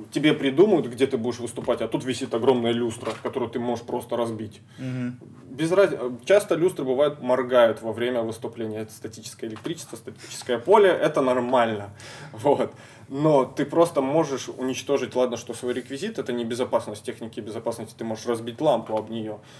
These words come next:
Speaker 1: Могут пострадать и, э, собственно, зрители, э, а чаще всего просто жалко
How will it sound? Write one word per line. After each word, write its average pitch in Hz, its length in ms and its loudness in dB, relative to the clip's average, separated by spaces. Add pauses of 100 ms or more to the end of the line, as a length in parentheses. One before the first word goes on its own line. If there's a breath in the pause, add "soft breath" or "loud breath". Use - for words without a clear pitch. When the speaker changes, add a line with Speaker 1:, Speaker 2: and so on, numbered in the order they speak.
(580 loud breath)
Speaker 1:
Могут 127 460 -2
пострадать 120 600 -2
и, 110 300 -8
э, 107 800 -10
собственно, 113 380 -8
зрители, 131 480 -4
э, - 880 -12
а 113 420 0
чаще 156 240 -6
всего 180 220 -2
просто 123 260 -8
жалко 113 720 0